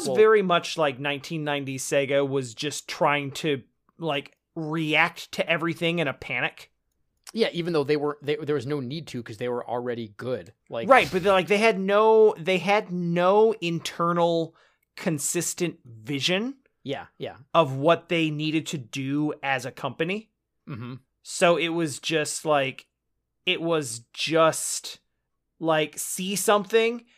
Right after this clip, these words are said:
Speaker 1: and everyone throws the papers up in the air. It's like, "Oh God, we gotta do something." And it was
Speaker 2: I
Speaker 1: just
Speaker 2: mean
Speaker 1: like that over and over and over and over and over with
Speaker 2: <laughs>
Speaker 1: everything.
Speaker 2: They were like, like, "How about a C D attachment? Yeah, that sounds awesome. What are we gonna do with it? Nothing.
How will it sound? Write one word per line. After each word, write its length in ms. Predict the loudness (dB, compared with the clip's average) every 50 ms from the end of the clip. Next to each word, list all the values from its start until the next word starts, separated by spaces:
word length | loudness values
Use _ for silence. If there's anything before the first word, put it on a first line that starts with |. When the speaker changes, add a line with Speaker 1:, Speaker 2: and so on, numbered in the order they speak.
| _ _ -2
Speaker 1:
and 120 | 2 4 6
everyone 360 | 6 6 6 6 6 4 4
throws 540 | 0 -4 -6 0 4 4 6 6 4 0 -2
the 80 | -4
papers 440 | -2 0 0 0 2 0 0 2 2
up 140 | 2 0 0
in 60 | -2
the 140 | -4 -2 0
air. 120 | 0 0
It's 120 | 0 0 2
like, 160 | 2 4 6
"Oh 440 | 10 12 12 12 12 12 12 12 12
God, 300 | 10 12 12 12 12 12 10
we 60 | 8
gotta 220 | 6 8 8 6
do 140 | 4 2 2
something." 540 | 4 4 4 4 4 0 -4 -4 -4 -8 -16 _ _ _ _ _ _ _ _ _ _ _ _ _ 4
And 120 | 6 6 8
it 60 | 8
was 80 | 8 6
Speaker 2:
I 80 | 6
Speaker 1:
just 40 | 4
Speaker 2:
mean 80 | 6 8
Speaker 1:
like 340 | 8 8 8 6 0 -6 -2
that 380 | 0 2 4 4 4 4 2 -2 -2
over 400 | 0 2 2 2 2 2 2 4
and 100 | 4 2
over 300 | 2 2 2 2 2 2
and 80 | 2 2
over 280 | 0 0 0 0 0 2
and 60 | 2
over 300 | 0 0 0 0 0 0
and 100 | 0 -2
over 240 | -2 -4 -2 -2 0
with 160 | 0 0 0
Speaker 2:
<laughs> 80 | -2 -2
Speaker 1:
everything. 480 | -4 -4 -6 -4 -2 -2 -2 -4 -6 _ _ _ _ -20 -20 -10 -4 0
Speaker 2:
They 80 | 0 0 2
were 100 | 2 0 0 0 -2
like, 200 | -4 -4 -6 _ -20 -18 -18 -16 -12 -12 -10 -8 -6
like, 180 | -4 -4 -4 -4
"How 120 | -6 -6
about 160 | -2 -2 -2
a 60 | -2
C 260 | -2 -6 -8 -10 -8 -6
D 100 | -4 -4
attachment? 400 | -4 -4 -4 -8 -8 -8 -10 -8
Yeah, 140 | -6 -6
that 120 | -6 -6 -4
sounds 200 | -4 -4 -2 -2
awesome. 200 | -2 -2 -4 -6
What 120 | -6 -4
are 20 | -4
we 80 | -6
gonna 200 | -6 -6 -6 -6
do 140 | -4 -2 -2
with 160 | -2 -2 -4
it? 120 | -6 -8 -6
Nothing. 480 | -8 -8 -8 -8 -8 -8 -10 -10 -12